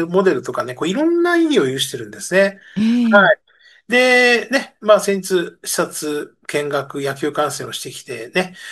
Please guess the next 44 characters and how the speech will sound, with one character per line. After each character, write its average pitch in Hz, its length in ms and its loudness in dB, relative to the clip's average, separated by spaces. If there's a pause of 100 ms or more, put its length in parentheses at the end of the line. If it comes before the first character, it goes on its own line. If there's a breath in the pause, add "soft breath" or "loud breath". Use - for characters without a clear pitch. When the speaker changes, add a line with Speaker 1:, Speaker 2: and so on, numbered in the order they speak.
(140 loud breath)
Speaker 1:
そ 156 120 -8
の 143 140 0
エ 139 40 -2
ス - 140 -4
コ 170 100 0
ン 151 40 0
北 156 120 -4 (100)
海 151 180 0
道 131 120 -2
の 120 100 -6
魅 135 120 -8
力 156 220 -6
と 151 80 -8
価 190 160 -6
値 175 140 -10
に 127 80 -8
つ 127 140 -12
い 120 60 -14
て 123 100 -14
ね、 127 100 -8
す - 160 -8
ご 185 80 4
い 165 60 2
満 147 140 0
喫 - 180 -10
し - 100 -4
て 135 60 -6
き 139 100 -10
ま 135 80 -8
し - 80 -10
た - 80 -6
ん - 20 -10
で 123 60 -10
お - 40 -12
話 131 240 -6
し - 40 -6
た 175 80 -2
い 165 80 -2
と 156 80 -2
思 123 140 -8
い - 20 -12
ま 113 140 -10
す - 120 -6
ね。 175 240 -2